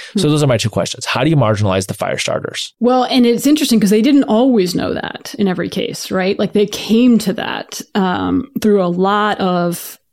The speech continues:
Speaker 1: hard, painful learning and discipline and practice.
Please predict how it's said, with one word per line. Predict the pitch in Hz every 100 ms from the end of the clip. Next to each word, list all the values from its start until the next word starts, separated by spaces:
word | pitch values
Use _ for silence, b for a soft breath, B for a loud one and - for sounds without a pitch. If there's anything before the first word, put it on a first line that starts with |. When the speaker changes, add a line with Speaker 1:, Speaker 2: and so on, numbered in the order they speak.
| _ -
Speaker 1:
hard, | - 196 196 190 185 170
painful | - 185 185 185 170 - -
learning | 202 208 220 202 - 196 185
and | 196 185 175
discipline | 208 202 - - - -
and | 185
practice. | - 202 190 196 - -